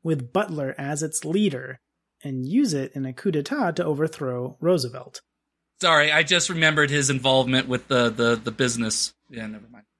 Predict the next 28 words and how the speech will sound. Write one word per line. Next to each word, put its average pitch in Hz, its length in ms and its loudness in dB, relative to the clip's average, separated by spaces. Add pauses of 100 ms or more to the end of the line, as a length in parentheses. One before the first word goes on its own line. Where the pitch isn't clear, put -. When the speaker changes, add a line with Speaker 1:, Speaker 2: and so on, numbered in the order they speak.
(680)
Speaker 2:
Um, 165 380 4
Speaker 1:
Yeah. 196 160 -2 (760)
Yes, 151 340 -2
Speaker 2:
wait, 254 200 2
Speaker 1:
you 160 40 -4
Speaker 2:
the, - 80 4
Speaker 1:
did. 220 200 4
Speaker 2:
the 208 140 -6
Committee 247 600 2
of 202 220 0
Un-American 220 560 2
Activities? 254 720 0 (340)
I 233 120 2
thought 262 200 2
that 233 120 2
was 180 120 0
after 214 300 2
World 156 220 -4
War 131 140 -2
Two. 113 320 -2 (680)
Is - 40 -10
that 196 140 2
Speaker 1:
No. - 40 -14
Speaker 2:
bullshit? 262 420 2 (300)
Speaker 1:
It's 139 260 -8
not 147 160 -2
bullshit. 185 560 0
Speaker 2:
Ah, 170 1120 0